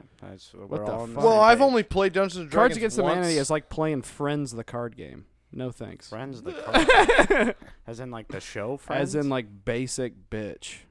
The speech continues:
Speaker 1: Oh.
Speaker 2: <laughs>
Speaker 1: I mean, I don't like Cards
Speaker 3: I
Speaker 1: Against
Speaker 3: will
Speaker 1: Humanity. I was
Speaker 3: agree.
Speaker 1: just
Speaker 2: Okay, good
Speaker 1: curious.
Speaker 2: call.
Speaker 1: Yeah.
Speaker 3: It's not funny the second time. It's
Speaker 1: Mm.
Speaker 3: funny the first time 'cause you're like,
Speaker 2: The
Speaker 3: "Oh, this
Speaker 2: first
Speaker 3: is all
Speaker 2: time,
Speaker 3: new."
Speaker 2: the first time you see the card that says two midgets sh-, shitting into a bucket, you're like, <laughs> "Okay,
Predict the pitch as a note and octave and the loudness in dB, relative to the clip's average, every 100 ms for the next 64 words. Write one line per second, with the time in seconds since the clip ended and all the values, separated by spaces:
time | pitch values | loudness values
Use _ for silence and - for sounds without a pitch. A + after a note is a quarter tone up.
0 | _ A#2+ A#2+ F2 - - D#4 - - - | _ -12 -12 -12 -14 -4 -4 2 4 8
1 | A#4 B4 A4+ - - - - - _ A#2+ | 8 8 4 4 0 -2 -6 -16 _ -12
2 | A#2 E3 G3 C3 A#2+ A2+ A2+ A#2+ - C3+ | -6 -4 -4 -4 -8 -8 -4 0 4 4
3 | C#3+ C#3 C#3+ D#3 D#3+ C#3 D3 C3+ C#3 - | 4 4 4 2 2 0 -2 -2 -2 -6
4 | B2 F#2 _ D#3 E3 D3 G4+ G#3+ F#3+ C4 | -8 -10 _ -12 -6 4 8 8 8 6
5 | F#3+ F#3+ F#3 C#3 B2 D#3 C#3+ A#2 - C3+ | 6 6 4 -2 -2 -2 -2 -6 -6 -6
6 | A#2+ F#2+ C3 B2+ A#3+ D#4 G3+ D3 - C4+ | -6 -6 -6 6 10 10 6 0 4 6
7 | E4 - B2 A#2 D3 D3 F3+ - - G3+ | 6 0 -2 -2 -6 -6 -6 -6 -2 2
8 | D4+ D#4+ - C4 C4+ C#4 D#4 F#4+ G#4+ C#4+ | 4 4 10 10 10 8 6 6 8 10
9 | F#3 D#3+ - B3+ A#3 A#3 G#3+ - G#3+ G#3 | 8 6 4 0 0 -2 -6 -8 -8 -6
10 | F3 F#3+ F3 E3+ D#3+ - E3 D3+ - - | -4 0 0 0 -2 -2 -2 -2 -4 -14
11 | _ - G#3 G3+ F#3 E3+ F3 - - - | _ -2 -2 2 0 0 -2 -6 -12 -12
12 | - F3+ E3+ E3 D#3+ D#3 D3 B2 D3+ D3 | -6 -2 0 0 -2 -2 -2 0 0 0
13 | B2+ A2+ D3 C#3+ - - A#3+ C#4+ - G#3 | -2 -4 0 0 0 2 8 8 8 2
14 | B2 F2+ C3 | -4 -6 -18